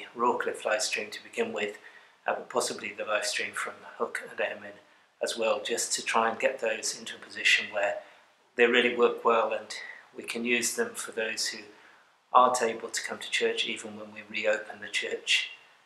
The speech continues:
uh, which, once we get the live streaming right, it will certainly be the easiest way to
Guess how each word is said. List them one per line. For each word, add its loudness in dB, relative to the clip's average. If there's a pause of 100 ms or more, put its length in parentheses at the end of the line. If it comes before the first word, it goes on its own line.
(240)
uh, 0 (120)
which, 4 (460)
once 4
we -2
get 2
the -6
live 4
streaming -2
right, -2
it -16
will -10
certainly -4
be -12
the -10
easiest 0
way -2
to -4